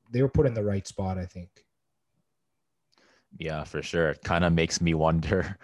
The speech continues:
Speaker 2: <laughs> why they didn't have a team for a hundred <laughs> years.
Speaker 1: Yeah, I, I think it was just that they had a lot of small teams.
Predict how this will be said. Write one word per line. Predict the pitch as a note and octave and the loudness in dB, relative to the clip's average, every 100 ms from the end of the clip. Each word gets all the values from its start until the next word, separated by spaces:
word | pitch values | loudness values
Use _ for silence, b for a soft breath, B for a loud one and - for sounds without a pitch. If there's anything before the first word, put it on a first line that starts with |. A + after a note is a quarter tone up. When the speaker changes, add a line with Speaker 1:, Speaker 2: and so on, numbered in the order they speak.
| - | -20
Speaker 2:
<laughs> | - - | -20 -14
why | D2+ D#2 E2 F2 | -4 2 4 4
they | E2+ D2+ D#2+ D#2+ | 2 2 2 2
didn't | D#2 E2+ E2+ | 2 2 2
have | E2+ D#2+ | 0 0
a | |
team | D#2+ - E2 | -4 -2 -2
for | D#2+ E2+ | -2 -2
a | D2+ | 0
hundred | D#2+ E2+ D#2 | 0 -2 -4
<laughs> | D2+ | -2
years. | F2 F#2 - - - - _ _ _ _ _ _ _ _ B B C#3 | -2 -2 -6 -8 -10 -10 _ _ _ _ _ _ _ _ B B -6
Speaker 1:
Yeah, | B2 B2 B2 A2+ | 0 2 2 2
I, | G#2+ A2+ A#2+ - | 0 -2 -2 -4
I | A#2+ | -6
think | - F3+ F#3 | -4 -2 0
it | |
was | F3+ D3+ | 0 0
just | C#3+ - | -2 -2
that | C3+ | -2
they | C3 | -2
had | G#2 G#2+ B2 | -2 -2 -2
a | |
lot | A#2+ A#2+ | 0 0
of | G#2+ | -2
small | - G#2+ G2+ A2+ | -6 -8 -4 -4
teams. | - A#2+ A#2+ A#2 A#2 - - | -6 -8 -6 -6 -8 -12 -16